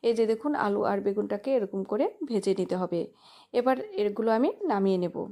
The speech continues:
আলু আর বেগুনটা নামিয়ে আবারও আমি কড়াইতে তেল দিয়ে দিয়েছি। তেলটাকে গরম করে নিয়ে নুন হলুদ মাখানো চিংড়ি মাছগুলো ভেজে নিতে হবে।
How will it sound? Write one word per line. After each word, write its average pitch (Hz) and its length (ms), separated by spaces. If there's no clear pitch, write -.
আলু 254 240
আর 254 120
বেগুনটা 214 380
নামিয়ে 214 300
আবারও 214 260
আমি 247 260
কড়াইতে 202 360
তেল 226 240
দিয়ে 185 140
দিয়েছি। 180 380
তেলটাকে 220 360
গরম 196 240
করে 202 200
নিয়ে 220 220
নুন 226 220
হলুদ 233 280
মাখানো 208 340
চিংড়ি 196 240
মাছগুলো 196 400
ভেজে 196 280
নিতে 180 220
হবে। 180 260